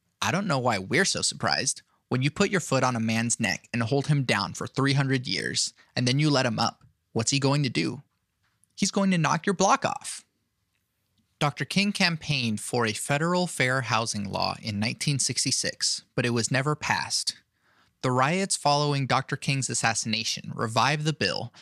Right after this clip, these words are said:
and President Johnson wrote a letter to the U S House, urging them to pass the Civil Rights Act of nineteen sixty-eight.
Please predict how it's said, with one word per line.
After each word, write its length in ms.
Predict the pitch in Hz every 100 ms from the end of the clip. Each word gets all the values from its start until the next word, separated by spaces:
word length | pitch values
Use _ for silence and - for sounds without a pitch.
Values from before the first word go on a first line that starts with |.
| - -
and 160 | 117
President 400 | - 143 170 180
Johnson 640 | - 104 107 - 104 110 113
wrote 220 | 127 127
a 40 | 117
letter 300 | 113 107 113
to 180 | -
the 80 | -
U 200 | 107 104
S 160 | 98 -
House, 460 | 170 - - - - - - _
urging 400 | 151 156 160 131
them 280 | 104 104 147
to 120 | -
pass 360 | - 113 113 -
the 120 | 131
Civil 300 | - 113 120
Rights 280 | 113 95 -
Act 300 | 95 104 - -
of 140 | 110
nineteen 320 | 104 - 117
sixty-eight. 640 | - - - 135 92 -